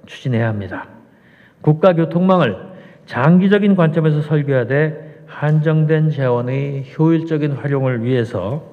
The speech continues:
중복 투자를 최소화하기 위한 다각적인 노력을 기울여야 할 것이며 교통 운송 산업의 경쟁력 제고를 통해 택시, 택배 산업 등의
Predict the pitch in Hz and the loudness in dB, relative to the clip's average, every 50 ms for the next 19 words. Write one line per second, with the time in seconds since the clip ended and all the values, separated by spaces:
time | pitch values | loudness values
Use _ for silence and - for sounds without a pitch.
0 | - - - - - _ _ _ _ _ - - - - _ - - - - - | -20 -20 -20 -20 -20 _ _ _ _ _ -20 -20 -20 -20 _ -20 -20 -16 -8 -4
1 | 127 127 135 135 139 139 131 - - - - 156 139 139 139 139 135 - - - | 0 0 2 2 2 0 -2 -4 -14 -10 -4 -2 -2 -2 -2 -4 -6 -6 -2 2
2 | 165 190 196 - 196 190 175 165 156 151 143 151 147 139 139 143 147 156 160 165 | 2 2 4 4 4 4 4 4 2 0 0 -2 -2 0 2 2 2 2 2 0
3 | 160 - - - - - - - - - - - - 135 131 180 175 180 - - | -2 -6 -12 -16 -18 -20 -20 -20 -20 -20 -16 -12 -6 -2 0 0 0 0 0 0
4 | 202 196 214 208 196 170 156 151 151 143 151 143 147 - 139 135 131 127 127 123 | 0 2 2 4 4 4 4 4 2 2 0 -2 -2 -2 -2 -2 0 0 0 0
5 | 127 123 - 127 113 - - 107 101 101 - - - - - - - - - - | -2 -4 -4 -6 -6 -6 -6 -6 -4 -6 -6 -10 -16 -20 -20 -20 -20 -20 -20 -20
6 | - - - _ _ _ _ _ _ - - 135 147 147 - - - - 175 175 | -20 -20 -20 _ _ _ _ _ _ -4 -2 -2 -2 -2 -4 -14 -4 0 2 2
7 | 180 180 180 180 - 165 165 170 170 156 156 170 165 165 160 - 160 151 151 151 | 4 4 2 2 2 2 2 2 4 4 4 2 2 2 0 0 0 0 2 0
8 | 147 156 165 165 160 165 147 139 143 147 139 151 147 143 143 135 131 - - 127 | 0 2 0 0 0 -2 -2 0 0 0 0 0 -2 0 -2 -4 -4 -4 -4 -4
9 | 123 127 123 120 117 120 - 123 120 123 127 127 127 131 - - - - - - | -2 0 -2 -2 -2 -4 -4 -2 0 0 0 0 -2 -4 -8 -14 -20 -20 -20 -20
10 | - _ - - 156 147 156 - - - 139 113 92 - - - - - - - | -20 _ -6 -2 -2 -2 -2 -4 -6 -4 -4 -4 -4 -6 -12 -18 -20 -20 -20 -20
11 | - - - 143 147 - - 156 139 131 131 139 131 131 123 - - - 123 123 | -10 -6 -6 -6 -6 -4 -2 -2 0 0 0 0 0 -2 -2 -4 -6 -6 -4 -2
12 | 131 143 156 160 165 160 156 - - | 0 2 2 2 0 -2 -6 -10 -14